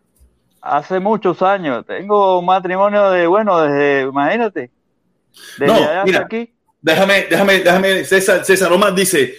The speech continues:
Speaker 2: "Saludo, protestón, Felipe, desde Atlanta, Georgia,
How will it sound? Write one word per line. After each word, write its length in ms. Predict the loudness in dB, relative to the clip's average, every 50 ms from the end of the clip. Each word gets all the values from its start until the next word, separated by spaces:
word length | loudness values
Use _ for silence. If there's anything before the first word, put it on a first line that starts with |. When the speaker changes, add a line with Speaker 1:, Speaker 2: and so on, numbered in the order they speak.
| -20 _
Speaker 2:
"Saludo, 520 | -6 -4 0 4 4 4 6 6 6 6
protestón, 640 | 4 0 -2 -2 -4 -2 0 0 2 2 0 -2 -2
Felipe, 560 | -2 -2 0 0 -2 -2 -2 0 -2 -2 -2 -6 -14 _ _ _ _
desde 300 | -2 -2 0 0 -2 -4
Atlanta, 460 | -4 0 0 0 0 0 -2 -2 2
Georgia, 500 | 2 2 2 2 0 -2 -2 -4 -6